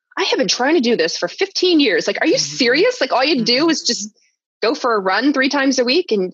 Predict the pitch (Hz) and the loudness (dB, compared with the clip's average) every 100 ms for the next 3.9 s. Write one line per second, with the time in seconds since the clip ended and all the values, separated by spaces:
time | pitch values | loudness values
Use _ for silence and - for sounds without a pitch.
0 | - 202 214 208 233 240 196 180 - 202 | -2 -2 -2 -2 -2 0 -2 -4 -4 -2
1 | 208 202 190 170 180 262 277 - 208 226 | -2 -4 -4 -4 -2 -2 -6 -8 -8 -6
2 | 190 226 - 226 240 226 190 247 269 240 | -4 -6 -6 -8 -6 -4 -4 -2 0 0
3 | 196 - - - 233 240 262 247 185 | -2 -8 -20 -2 0 2 2 0 -4